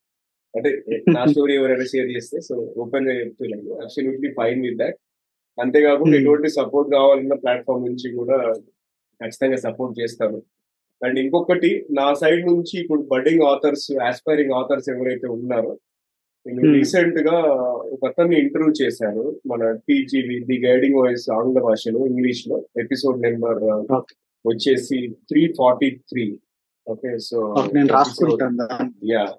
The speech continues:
Speaker 1: ఎపిసోడ్ నెంబర్
Speaker 2: యూ-
Speaker 1: త్రీ ఫార్టీ త్రీ. YouTube లో, YouTube లో ఉండదు. And, uh, Spotify, Amazon,
Speaker 2: ఓకే.
Speaker 1: ఎక్కడైనా కూడా.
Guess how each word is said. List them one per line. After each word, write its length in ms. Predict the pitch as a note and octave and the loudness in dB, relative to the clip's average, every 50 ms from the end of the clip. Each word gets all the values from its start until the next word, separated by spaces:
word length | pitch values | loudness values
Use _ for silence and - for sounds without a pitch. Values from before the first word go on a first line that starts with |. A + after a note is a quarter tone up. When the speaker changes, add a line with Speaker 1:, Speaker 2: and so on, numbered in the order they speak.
| - | -18
Speaker 1:
ఎపిసోడ్ 600 | - _ _ - A#2 C3 C#3 C#3+ C#3+ D#3 D3+ C3+ | -20 _ _ -16 -8 -4 -4 -2 0 2 2 2
నెంబర్ 300 | C3 B2+ B2+ B2 C3 C3+ | 2 2 2 0 0 -2
Speaker 2:
యూ- 80 | C3 C3 | -2 -2
Speaker 1:
త్రీ 200 | C3+ C3+ C3+ C3+ | -6 -6 -6 -2
ఫార్టీ 340 | - D#3 F3 F#3+ G3+ - - | 2 4 6 4 4 2 -2
త్రీ. 180 | D#3+ - G3+ G3 - - _ _ _ _ _ C3 C#3+ | -6 -6 -6 -6 -8 -12 _ _ _ _ _ 0 2
YouTube 380 | E3 E3 - E3 E3 D3+ C#3+ C#3 | 2 2 2 2 0 2 2 2
లో, 280 | C#3+ C3+ C3+ B2+ - - _ _ - C3 | 2 2 2 0 -4 -10 _ _ -6 -6
YouTube 320 | C#3 C3+ D#3 D3+ C#3+ C#3+ | -4 -2 -2 0 2 2
లో 80 | D3 C#3 | 2 2
ఉండదు. 520 | C3 B2+ A#2+ A#2 - - - - - - _ _ _ _ _ _ _ _ B2 A#2 | 0 0 -2 -2 -2 0 -2 -2 -4 -6 _ _ _ _ _ _ _ _ -4 -4
And, 120 | A#2 A#2 | -4 -2
uh, 180 | A2+ A2+ A2+ A2+ | 0 0 0 0
Spotify, 600 | A2+ - - B2+ B2 B2 C3+ C3 - C3+ B2+ B2 | 0 0 2 2 2 2 2 0 0 0 0 0
Amazon, 500 | B2 - - - B2 C3+ C3 C3 B2+ C3 | -2 -6 -4 0 0 2 2 2 0 0
Speaker 2:
ఓకే. 120 | B2+ C3 | 0 0
Speaker 1:
ఎక్కడైనా 380 | B2+ B2+ D3 D3 C#3 C3+ C3+ C3 | 0 0 0 0 2 4 4 2
కూడా. 220 | A#2 A#2+ A2+ - | 2 0 -4 -4